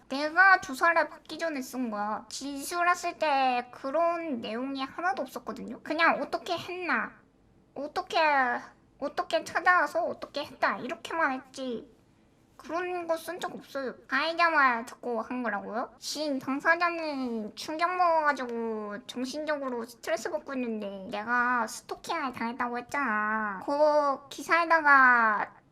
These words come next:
돈까지 쓴다고? 아니, 신변이 노출되는 건 에바 아니야? 내 신변이 다 유출이 됐는데? 아니, 기사를 냈는데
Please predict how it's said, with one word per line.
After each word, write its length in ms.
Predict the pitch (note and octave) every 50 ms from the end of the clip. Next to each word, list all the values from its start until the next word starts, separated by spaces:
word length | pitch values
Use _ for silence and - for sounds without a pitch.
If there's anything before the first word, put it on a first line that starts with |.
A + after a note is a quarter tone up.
| _ _
돈까지 540 | - - - C#4 C#4+ C#4 - E4+ E4+ E4 C#4+
쓴다고? 500 | C4+ - D4+ D4+ C#4+ A#3 G3+ - C4 C4+ -
아니, 300 | - D4+ E4+ D#4 C#4 B3+
신변이 1000 | B3+ - - - - - G4+ F#4+ F#4+ G4 G4 G4 G4+ G4+ F#4+ F#4 F#4 F4 E4 D4+
노출되는 760 | A#3+ B3 B3 B3+ - - - F4 F#4 F4+ E4+ E4+ E4 D#4+ D4+ C#4+
건 160 | C#4+ C4 A#3+
에바 220 | G3 F#3+ - B3 A#3
아니야? 320 | G#3 F#3+ F#3+ G#3 A#3 - - -
내 200 | - C4+ C4+ D4
신변이 960 | D4 - - - F4 F4 F4 F#4+ F#4 F#4 F4+ E4+ D4+ C4+ C4+ B3+ B3+ A#3+ B3 -
다 180 | - - - A3 - - _ _ _ _ _ _ _ _ -
유출이 440 | B3 B3+ B3+ - - F4 D4+ D#4 B3
됐는데? 480 | A#3 A3 G#3 G#3+ G#3 G#3 G#3+ - - - _ _
아니, 360 | - C#4+ D#4 E4 E4 C4+ - -
기사를 640 | - - - B3+ - - G4+ F4 F4+ F4+ F4+ F4 E4+
냈는데 880 | E4 D#4+ D#4 D4+ C#4+ C#4 B3+ A3+ A3 G#3 G3+ G3 F#3+ F#3 E3+ - -